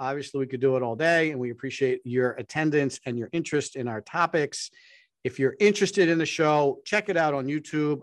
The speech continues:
like it, and subscribe to it. Square Two Marketing channel has all the What's Wrong with Revenue shows there. You can also get the show at the Square Two Marketing,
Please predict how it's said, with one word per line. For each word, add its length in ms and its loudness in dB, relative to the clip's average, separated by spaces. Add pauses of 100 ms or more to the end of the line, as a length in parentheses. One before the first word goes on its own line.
like 320 -2
it, 120 -2
and 80 -12
subscribe 560 0
to 240 4
it. 200 -2
Square 220 -2
Two 120 -8
Marketing 380 -4
channel 300 -4
has 160 -10 (100)
all 320 8
the 140 -4
What's 240 -4
Wrong 80 -6
with 140 -8
Revenue 240 -6
shows 280 -8
there. 320 2 (540)
You 100 -4
can 160 0
also 400 4
get 160 0
the 80 -4
show 480 2
at 80 -16
the 80 -16
Square 300 4
Two 220 -4
Marketing, 600 -4